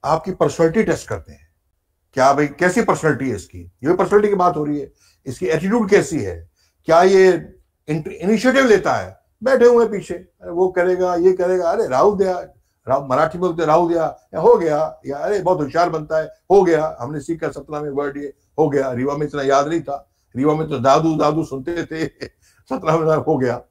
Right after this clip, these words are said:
तो मैं ये कह रहा हूँ, वो attitude, personality check करते हैं। तीन दिन का test होता है, मेरा हुआ था कोल्हापुर में, यहाँ बॉम्बे से दो सौ, छह सौ किलोमीटर दूर कोल्हापुर।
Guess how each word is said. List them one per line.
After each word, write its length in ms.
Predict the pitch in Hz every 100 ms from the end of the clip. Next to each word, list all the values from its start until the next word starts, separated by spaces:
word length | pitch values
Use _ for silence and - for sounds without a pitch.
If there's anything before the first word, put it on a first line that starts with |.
| _ _ _
तो 80 | -
मैं 160 | 131 175
ये 80 | 220
कह 160 | 196
रहा 100 | 185
हूँ, 320 | 214 240 233 _ _ _ _ _ _
वो 140 | 127 190
attitude, 280 | 185 196 -
personality 340 | 151 233 254
check 220 | 220 208
करते 240 | 160 107 95
हैं। 180 | 95 _ _ _ _
तीन 320 | 220 262 269
दिन 180 | 247 240
का 80 | 247
test 260 | 233 440 226
होता 320 | 220 214 196
है, 320 | 131 104 - _ _ -
मेरा 200 | 147 208
हुआ 260 | 190 190 214
था 80 |
कोल्हापुर 500 | 196 208 233 220 175
में, 260 | 127 95 98
यहाँ 260 | 135 147 127
बॉम्बे 320 | 123 151 165
से 140 | 160 143 - _ _ _
दो 220 | 131 143
सौ, 160 | 151 160 131 _ 123 120 - - _ _
छह 140 | 170
सौ 100 | 151
किलोमीटर 340 | 147 151 147 135
दूर 300 | 127 113 -
कोल्हापुर। 400 | 170 180 127 101